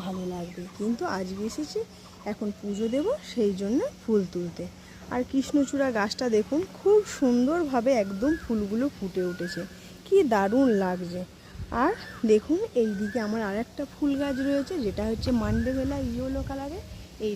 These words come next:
দেখুন, বাইরের দিকে যত ফুল সব ফুটে উঠেছে, যেহেতু সূর্যের আলোটা ওই দিকে প্রথম পড়ে, তো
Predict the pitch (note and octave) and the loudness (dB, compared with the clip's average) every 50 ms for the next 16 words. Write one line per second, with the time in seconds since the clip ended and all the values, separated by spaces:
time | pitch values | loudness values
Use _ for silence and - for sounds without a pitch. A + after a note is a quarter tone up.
0 | F3+ F3+ F3+ - F#3 F#3+ F#3 - - - - - - - - - - - - - | -4 -8 -10 -10 -10 -12 -12 -14 -14 -18 -20 -20 -20 -18 -18 -16 -16 -16 -16 -18
1 | - - - - - - - - - - - - - - - - - - - - | -20 -20 -20 -20 -20 -20 -20 -20 -20 -20 -20 -20 -20 -20 -20 -20 -20 -20 -20 -20
2 | - - - - - - - - - - - - - - - - - - - - | -20 -20 -20 -20 -20 -20 -20 -20 -20 -20 -18 -18 -18 -18 -18 -18 -18 -18 -18 -18
3 | - - - - - - - - - - - - - - - - - A#3+ A#3 B3 | -18 -18 -18 -20 -20 -20 -20 -18 -18 -18 -18 -18 -18 -18 -14 -6 -2 0 2 2
4 | A#3+ B3+ C4+ C#4 D4 D#4+ D4 D4 D#4 E4+ - - C4+ B3+ C4 C4 - - - - | 4 4 4 2 2 2 0 4 4 2 4 4 2 0 0 -2 -6 -8 -10 -8
5 | - - A#3+ A#3 D4 D4+ D#4+ D#4+ - F#4+ F#4 D#4+ - - D#4 C#4 B3+ C4+ C#4+ - | -4 -2 2 4 6 6 6 6 4 2 2 2 4 4 4 6 6 4 0 -2
6 | - - - C#4+ D4+ D#4 D#4 C4+ - - - A3 F3+ - F#3+ F3 F3+ F3 - E3+ | -4 -4 2 4 6 6 6 4 0 -6 -6 -4 -2 -2 -2 -4 -4 -6 -6 -6
7 | F3+ - - G3 G3 - - - - - - - A#3 C4+ C4+ C#4 C#4 C4 - E4 | -8 -6 -8 -10 -10 -10 -14 -14 -12 -10 -4 0 4 4 6 6 4 4 4 2
8 | G4 G4 - - - C4 A#3 A3+ A3+ G3+ G#3+ C4+ E4+ B4 C5+ - - - - - | 0 0 0 0 2 4 4 4 2 2 2 2 2 0 -2 -6 -14 -10 -4 -2
9 | F#3+ G#3 G#3+ G#3 G#3 F#3+ A#3+ C4+ G4+ - - - - - G3+ A3 A3 F#3+ G#3+ G3 | 0 2 2 2 2 0 -2 -2 -4 -4 -8 -12 -6 -2 0 0 0 0 0 0
10 | A#3+ A3+ G3+ G3+ G3+ - B3+ B3 A#3 A3 A3+ G#3+ G#3 A3 D#4 C5 - - - - | 0 0 0 0 0 2 4 2 2 2 2 2 2 2 2 -2 -4 -8 -16 -16
11 | - - - - | -14 -10 -4 -4